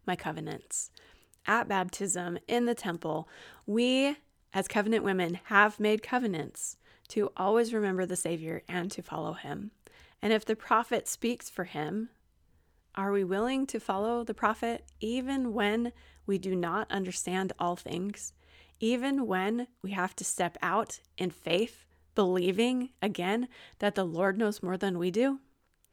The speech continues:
As covenant women, where will we stand? I invite you to stand with me, armed with the light of Christ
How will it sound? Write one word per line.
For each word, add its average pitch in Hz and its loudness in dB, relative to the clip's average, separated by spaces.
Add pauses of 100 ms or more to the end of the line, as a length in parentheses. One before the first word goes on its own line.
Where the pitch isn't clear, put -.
(540)
As 233 4
covenant 262 4
women, 180 0
where 214 0
will 208 2
we 185 0
stand? 156 -6 (640)
I 220 4
invite 269 6
you 285 4
to 240 -4
stand 202 2 (140)
with 196 0
me, 180 -4 (600)
armed 240 6
with 254 2
the 220 2
light 185 4
of 185 -2
Christ - 0